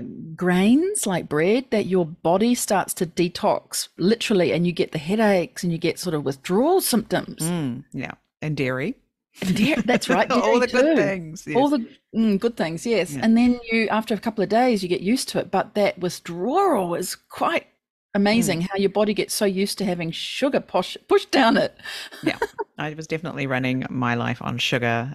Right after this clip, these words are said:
Speaker 2: uh, until last week, and that was not great either. So, yes, our guest today, uh,
Speaker 1: Yes.
Speaker 2: also talks about this, but we're interested in this gut health, improving your gut health.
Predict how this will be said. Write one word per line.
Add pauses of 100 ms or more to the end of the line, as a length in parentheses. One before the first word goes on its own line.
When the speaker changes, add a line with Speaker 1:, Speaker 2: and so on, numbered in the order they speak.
Speaker 2:
uh,
until
last
week,
and
that
was
not
great
either. (400)
So, (100)
yes, (520)
our (120)
guest
today,
uh, (380)
Speaker 1:
Yes.
Speaker 2:
also
talks
about
this,
but
we're
interested
in
this (100)
gut
health,
improving
your
gut
health.